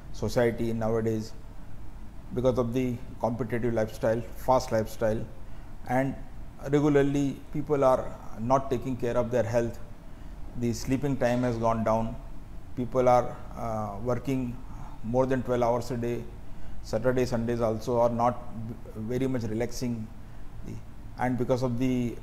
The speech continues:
present status of covid, people are not even socializing, people are not moving out. So all these things are basically adding to the stressful life situation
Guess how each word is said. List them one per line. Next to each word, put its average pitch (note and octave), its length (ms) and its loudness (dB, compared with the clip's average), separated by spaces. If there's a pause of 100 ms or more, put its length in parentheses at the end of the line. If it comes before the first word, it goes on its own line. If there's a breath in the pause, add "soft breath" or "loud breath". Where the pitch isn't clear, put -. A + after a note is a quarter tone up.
present C3 300 2
status B2 420 -2
of B2 100 2 (120)
covid, C3+ 280 6 (560)
people B2 260 2
are B2 100 4
not B2 260 0
even A#2 180 -2
socializing, C3 680 0 (360 loud breath)
people B2 260 0
are A#2 120 2
not A#2 220 0
moving A#2 320 0
out. A#2 200 2 (420)
So C#3 160 -2 (120)
all C#3+ 160 0
these D3+ 260 0
things D3 220 -2
are C3+ 120 4
basically B2 600 -2
adding C3 300 0 (340 loud breath)
to A#2+ 60 -2
the A#2 160 2
stressful B2 420 -4
life A2 280 2
situation A2 560 -4